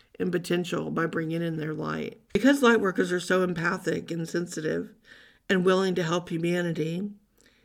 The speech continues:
they often have difficulty saying no to someone in need.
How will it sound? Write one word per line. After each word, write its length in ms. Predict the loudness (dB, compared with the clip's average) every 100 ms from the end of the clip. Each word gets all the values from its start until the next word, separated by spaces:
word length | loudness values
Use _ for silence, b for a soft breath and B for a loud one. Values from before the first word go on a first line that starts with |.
| b 2
they 120 | 4
often 280 | 4 6 4
have 200 | 4 4
difficulty 500 | 0 0 -2 -2 -2
saying 360 | 0 0 2
no 180 | 2 0
to 100 | -2
someone 320 | -2 -2 -2
in 160 | -2 -2
need. 500 | -2 -4 -8 -16